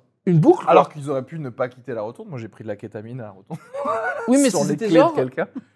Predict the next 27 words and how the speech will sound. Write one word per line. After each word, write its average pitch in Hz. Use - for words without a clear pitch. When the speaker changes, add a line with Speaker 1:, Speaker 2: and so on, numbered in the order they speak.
Speaker 1:
c'est, -
je -
crois 294
que 214
vingt 180
heures, 285
c'était 160
l'heure 233
pour 190
eux. 247
Allez, 170
on 170
commence 180
la 139
vraie 143
soirée. 165
Speaker 2:
Ouais. 120
Speaker 1:
Euh, 131
et 180
j'ai, 143
j'ai, 131
j'ai, 123
et 139
c'était 147
ça, 135
en 143
fait. -